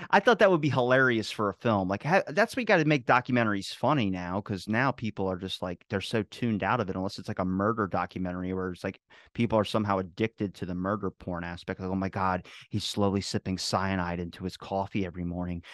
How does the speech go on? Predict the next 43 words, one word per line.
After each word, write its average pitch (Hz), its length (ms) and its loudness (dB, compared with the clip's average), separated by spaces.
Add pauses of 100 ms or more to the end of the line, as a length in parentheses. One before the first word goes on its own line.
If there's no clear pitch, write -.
(140)
and 107 140 2
he's 110 140 2
just - 140 -6
getting 107 280 2
angry 107 380 2
and 95 100 0
delusional 98 600 0
in 92 120 -2
early 120 240 2
stages 117 460 -2
of 92 100 -4
dementia. 104 560 0 (340)
Then 123 160 4
when 135 100 6
he 127 60 6
lies 113 380 2
down, 117 320 2
she's 98 260 -6
just - 280 -6
slowly 107 320 0
burning 101 420 2
a 90 60 -2
candle 101 580 -2
over 92 260 -2
his 87 140 -8
head 101 300 -2
and 85 120 -6
saying 98 340 -2
some 92 200 -6
gibberish 90 600 -4 (220)
above 95 260 0
his 92 160 -8
head 92 280 -2
in 87 120 -8
demonic 92 460 -2
prayer." 85 440 -6 (440)
And 110 100 -2
then, 120 100 4
like, 113 160 0
everyone 160 380 0
loves 135 300 0
that 85 200 -8
shit. - 320 -12